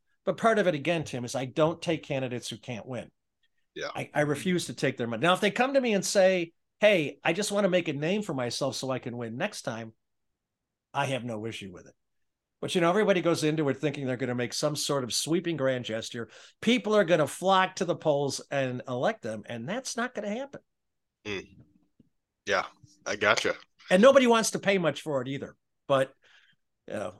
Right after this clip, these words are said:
Speaker 1: that, that, that's fairly standard.
Speaker 2: Yeah. Yeah, yeah, yeah. So, in addition to running local elections, you're a writer. Is there
Speaker 1: Yes.
Speaker 2: anything else that you do in your day-to-day when,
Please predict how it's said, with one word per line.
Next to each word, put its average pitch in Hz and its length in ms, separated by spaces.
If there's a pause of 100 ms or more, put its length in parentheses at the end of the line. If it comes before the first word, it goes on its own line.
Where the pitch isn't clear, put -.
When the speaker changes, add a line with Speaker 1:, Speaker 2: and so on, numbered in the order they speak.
(220)
Speaker 1:
that, 139 180
that, 139 220
that's 135 300
fairly 104 280
standard. 87 420 (560)
Speaker 2:
Yeah. 90 200 (760)
Yeah, 90 100
yeah, 90 120
yeah. 82 180 (460)
So, 107 500 (640)
in 107 120
addition 120 340
to 110 40
running 104 320
local 98 360
elections, 87 960 (280)
you're 87 340
a - 140
writer. 92 600 (120)
Is 92 180
there 98 120
Speaker 1:
Yes. 123 260
Speaker 2:
anything 127 380 (140)
else 104 480
that 87 160
you 98 100 (120)
do 95 200
in 92 120
your 90 120
day-to-day 87 800
when, 85 400